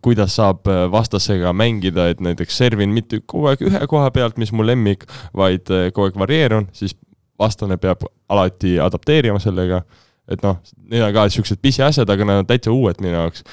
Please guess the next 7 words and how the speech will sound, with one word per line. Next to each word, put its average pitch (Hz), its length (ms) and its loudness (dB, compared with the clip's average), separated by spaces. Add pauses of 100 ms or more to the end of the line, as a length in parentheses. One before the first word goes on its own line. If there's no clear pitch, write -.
(160)
mis - 180 -10
tegelikult 98 560 -2
minu 110 160 4
arust 95 240 0
on, 92 240 0
äh, 85 560 0 (680)
noh, 98 200 -4